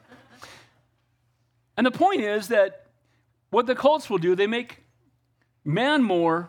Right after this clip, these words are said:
and God less. And that's exactly what the Gnostics were doing. You can live like the devil. Jesus isn't,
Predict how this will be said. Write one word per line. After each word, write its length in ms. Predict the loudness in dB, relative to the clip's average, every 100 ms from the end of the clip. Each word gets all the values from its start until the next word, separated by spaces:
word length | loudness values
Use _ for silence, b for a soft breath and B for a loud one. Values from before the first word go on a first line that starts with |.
| -6
and 160 | -4 0
God 220 | 0 0
less. 480 | -2 -8 -18 -20 -20 _ _ _ _ _ _ _ _ _ B B
And 80 | 0
that's 200 | 0 0
exactly 420 | 0 2 2 0
what 140 | -6
the 80 | -6
Gnostics 580 | 0 0 0 -6 -14 -8
were 80 | -4
doing. 440 | -2 -4 -4 -10 -14 b b b b
You 120 | -2
can 160 | 0 0
live 160 | 0
like 180 | 0 -2
the 80 | -4
devil. 560 | 0 0 0 -4 -8 -8
Jesus 400 | -8 -6 -6 -4
isn't, 320 | -2 -4